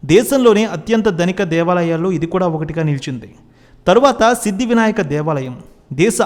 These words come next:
ఆర్థిక రాజధాని ముంబైలో సిద్ధి వినాయక దేవాలయం కూడా ఉంది. దేశంలోని ప్రసిద్ధ దేవాలయాల్లో ఒకటి. బాలీవుడ్ సెలబ్రిటీల నుంచి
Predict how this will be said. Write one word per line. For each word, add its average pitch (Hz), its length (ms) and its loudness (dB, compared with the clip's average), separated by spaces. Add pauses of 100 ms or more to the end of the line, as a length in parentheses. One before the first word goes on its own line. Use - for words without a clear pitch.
ఆర్థిక 185 340 0
రాజధాని 185 480 0
ముంబైలో 170 440 -2 (480)
సిద్ధి 226 240 -2
వినాయక 214 340 2
దేవాలయం 175 540 -2
కూడా 175 280 -4
ఉంది. 127 180 -12 (460)
దేశంలోని 233 640 2
ప్రసిద్ధ 208 500 -2
దేవాలయాల్లో 185 760 0
ఒకటి. 127 300 -8 (380)
బాలీవుడ్ 175 480 2
సెలబ్రిటీల 175 520 -2
నుంచి 170 200 -2